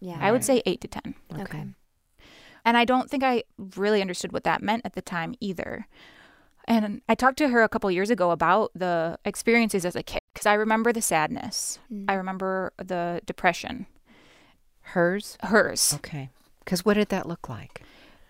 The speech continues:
Speaker 2: Um,
Speaker 3: to you?
Speaker 2: I remember, well, Blair and I, we played together a lot, just like sisters would.
Speaker 1: Yeah.
Speaker 3: Mm-hmm.
Speaker 2: But,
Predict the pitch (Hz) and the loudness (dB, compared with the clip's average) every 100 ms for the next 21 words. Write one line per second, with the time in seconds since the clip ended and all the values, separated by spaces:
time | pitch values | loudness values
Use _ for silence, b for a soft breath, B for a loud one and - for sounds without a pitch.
0 | - 220 220 220 214 147 143 135 107 127 | -2 0 0 0 0 -2 -2 -4 -6 -10
1 | - _ _ _ _ _ - 240 262 269 | -18 _ _ _ _ _ 0 2 4 4
2 | 262 262 254 247 254 - - _ - 208 | 6 6 6 4 2 -2 -8 _ -12 -10
3 | - 269 285 294 269 - - 226 254 302 | 0 2 4 2 0 -6 -10 -6 -2 2
4 | 294 233 240 220 202 196 202 202 220 - | 2 2 0 2 4 4 4 0 0 0
5 | 202 185 170 165 180 165 190 214 180 151 | -6 -6 -6 0 2 4 2 -2 -4 -8
6 | 165 165 208 - | -8 0 2 2